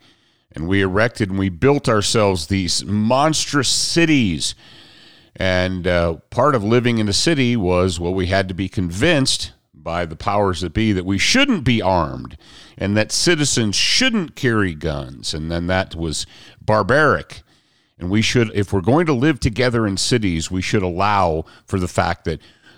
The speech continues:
the good people should voluntarily disarm themselves. Well, fortunately, that's been turned around now. Uh, we, we've seen, uh, fifty to a hundred years, hundred plus years of the failure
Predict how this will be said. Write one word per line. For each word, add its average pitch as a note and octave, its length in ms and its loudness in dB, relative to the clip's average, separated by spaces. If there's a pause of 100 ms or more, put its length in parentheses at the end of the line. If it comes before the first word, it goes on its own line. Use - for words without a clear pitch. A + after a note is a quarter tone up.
the F#2+ 140 0
good C#3 320 0
people E2+ 380 -2
should E2 340 -4
voluntarily G#2 800 0
disarm C#2 480 -8
themselves. - 680 -14 (1000)
Well, A#2+ 140 0
fortunately, C3+ 720 2
that's G2 280 0
been F#2+ 220 -2
turned F2+ 340 -4
around D#2 480 -2
now. G#1 380 -10 (580)
Uh, D2 300 -4
we, D#2 160 -4
we've F2 240 -2
seen, G2+ 540 0
uh, C2+ 260 -10
fifty G2 480 -2
to E2 160 -2
a D2+ 40 0
hundred C3 540 0
years, G2+ 380 2
hundred B2+ 340 0
plus C3 340 0
years A#2+ 320 2
of F2+ 200 -4
the F#2 100 0
failure G#2+ 880 0